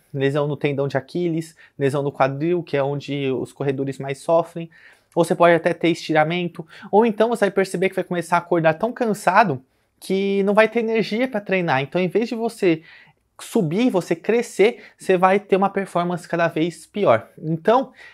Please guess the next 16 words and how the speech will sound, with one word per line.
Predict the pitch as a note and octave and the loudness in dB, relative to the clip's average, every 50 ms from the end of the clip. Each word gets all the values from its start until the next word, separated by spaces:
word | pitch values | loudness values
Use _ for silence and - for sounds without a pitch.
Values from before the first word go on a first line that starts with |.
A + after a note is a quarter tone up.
| _ | _
aqui | - - F3+ - - - | 0 0 0 0 2 2
a | A#3 G#3+ | 2 2
gente | A3 G#3 | 2 2
vai | G#3+ G#3 | 0 -2
focar | G3+ - G3 G3+ - G3+ | -2 -2 -4 -2 0 -2
justamente | F3+ G#3+ G#3+ - A#3+ A3+ A3 A3+ A3 - - | 0 -2 -4 -4 -4 -4 -4 -4 -6 -8 -6
nisso. | A3 G#3+ F#3 F3+ - D#3 | -2 -2 -2 -2 -4 -6
Quais | - - C4 - | -2 -2 -2 -2
são | - C#4+ C4+ | -2 -4 -8
os | B3+ | -6
pontos | - - A3 A3 G#3 - | -4 -2 -2 -2 -2 -4
importantes | G#3 G3+ - G3 G3 F#3+ - E3 C#3 C3 - - | -4 -2 0 0 -2 -2 -2 -4 -4 -6 -6 -6
pra | - D3 | -2 0
você | C#3 D3 - - | 0 0 -2 -4
conseguir | C#3+ - D3 C#3 - - D3 C3+ C#3+ D3 _ _ - | -6 -6 -8 -8 -8 -8 -10 -8 -10 -12 _ _ 2
ter | - E3 E3 E3+ E3+ | 4 6 6 4 2